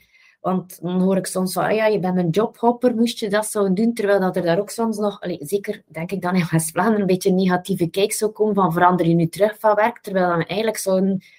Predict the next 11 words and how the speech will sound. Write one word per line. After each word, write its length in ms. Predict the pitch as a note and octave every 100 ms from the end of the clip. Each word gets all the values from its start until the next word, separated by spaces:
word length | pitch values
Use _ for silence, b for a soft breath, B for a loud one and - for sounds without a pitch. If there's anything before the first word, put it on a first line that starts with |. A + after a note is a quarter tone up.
| b b _ _
moeten 260 | G3+ F#3+ -
kunnen 280 | F3 G3+
kijken 280 | G3 F#3+ G3+
van, 140 | G3+ F#3
"Inderdaad, 540 | E3+ D#3+ F3 A3 - B B B B
mijn 200 | F#3+ F3+
job 280 | G3 G3
is 200 | F#3 -
hier 200 | F3+ D#3+
klaar 440 | - D#3 G3 B3 -
en 320 | F#3+ F#3 F3+